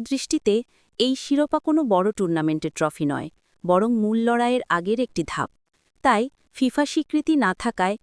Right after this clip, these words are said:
অধিকাংশ পরিসংখ্যানে সেটি বাদ পড়েই মোট ট্রফি দাঁড়ায় সাতচল্লিশটি। বার্সেলোনার হয়ে মেসির রয়েছে পঁয়ত্রিশটি ট্রফি, পিএসজির হয়ে তিনটি,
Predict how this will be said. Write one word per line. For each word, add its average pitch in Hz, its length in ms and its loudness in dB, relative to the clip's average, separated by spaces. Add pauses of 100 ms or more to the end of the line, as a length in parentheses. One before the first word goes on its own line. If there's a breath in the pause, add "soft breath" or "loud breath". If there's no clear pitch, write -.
(220)
অধিকাংশ 269 480 2 (140)
পরিসংখ্যানে 190 640 -2
সেটি 214 240 -2
বাদ 170 220 2 (100)
পড়েই 254 280 2 (300)
মোট 254 200 4 (100)
ট্রফি 196 300 -2
দাঁড়ায় 208 320 0 (200)
সাতচল্লিশটি। 160 840 -2 (600)
বার্সেলোনার 277 600 0
হয়ে 294 180 0
মেসির 220 400 -2
রয়েছে 196 340 0 (360)
পঁয়ত্রিশটি 233 560 0
ট্রফি, 180 380 -2 (420)
পিএসজির 254 560 2
হয়ে 202 260 2
তিনটি, 165 400 0